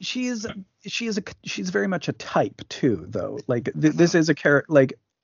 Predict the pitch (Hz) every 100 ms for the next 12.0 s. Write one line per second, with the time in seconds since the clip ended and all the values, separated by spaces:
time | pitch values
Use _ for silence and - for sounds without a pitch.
0 | - 143 - 156 151 151 156 - 147 135
1 | - 143 131 - 131 117 113 113 110 -
2 | 113 95 90 98 139 170 160 165 98 90
3 | 95 92 _ _ _ _ 180 143 82 -
4 | _ _ _ _ _ _ _ - - -
5 | 135 139 120 113 147 - 135 127 127 117
6 | 104 120 120 117 113 107 107 110 95 _
7 | _ _ _ _ _ _ _ _ _ _
8 | 110 123 127 120 110 107 107 104 98 -
9 | 101 98 - _ _ _ - 107 196 254
10 | 277 240 - - 240 262 269 277 311 247
11 | - 180 262 165 120 104 - 120 117